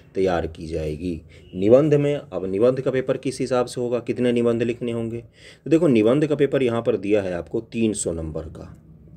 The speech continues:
अगर अभी निबंध की बात करें तो यूपीएससी जो निबंध का एग्जाम लेती है उसमें दो सौ पचास मार्क्स का होता है और दो निबंध लिखने होते हैं, है ना।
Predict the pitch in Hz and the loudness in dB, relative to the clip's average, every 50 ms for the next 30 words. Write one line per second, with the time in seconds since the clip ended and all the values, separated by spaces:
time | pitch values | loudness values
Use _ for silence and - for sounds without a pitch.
0 | - - - - - - - - - - - - - 107 120 117 131 131 151 180 | -20 -20 -20 -20 -20 -20 -20 -20 -20 -20 -4 2 4 6 8 8 6 6 6 6
1 | 175 160 147 143 143 143 139 135 - 147 117 120 117 120 - - - 123 139 151 | 6 6 6 6 4 4 2 0 -2 -2 0 0 0 0 -2 -4 -4 -4 -4 -4
2 | - 104 95 104 123 127 131 151 151 147 151 - 180 170 156 160 147 139 135 127 | -6 -6 -4 -4 -4 -2 -2 0 -2 -2 -2 -4 -4 0 2 4 4 4 4 4
3 | 131 131 131 127 120 131 127 123 113 113 117 113 113 113 113 107 - - 104 87 | 4 2 2 2 2 2 2 2 2 0 -2 -2 0 0 0 0 0 -2 -6 -8
4 | 98 123 185 - - - - - - - - - - - 139 - 175 156 117 104 | -8 -8 -10 -12 -16 -20 -20 -20 -20 -20 -20 -12 -8 -8 -4 0 2 2 4 4
5 | 117 127 123 - 127 - 113 - 120 110 113 113 - 120 110 113 113 113 - - | 4 4 4 2 0 0 0 2 2 2 2 2 0 0 0 0 -2 -2 -4 -4
6 | - 120 113 117 117 - 127 120 120 143 190 - - - - - - - 147 139 | -4 -2 -2 -2 -4 -4 -4 -4 -4 -6 -10 -10 -14 -20 -20 -14 -2 0 0 0
7 | 113 - 131 151 170 156 139 117 113 107 92 104 92 90 - - 95 90 80 82 | 2 4 6 6 6 6 6 6 4 4 2 0 -4 -6 -6 -8 -10 -10 -10 -10
8 | 82 82 - - 82 80 - - - - - - - - - - - - - - | -12 -14 -14 -14 -14 -14 -16 -18 -20 -20 -20 -20 -20 -20 -20 -20 -20 -20 -20 -20
9 | - - - - - - - - - - - - - - - 135 170 147 85 | -20 -20 -20 -20 -20 -20 -20 -20 -20 -20 -20 -20 -14 -2 2 2 2 2 2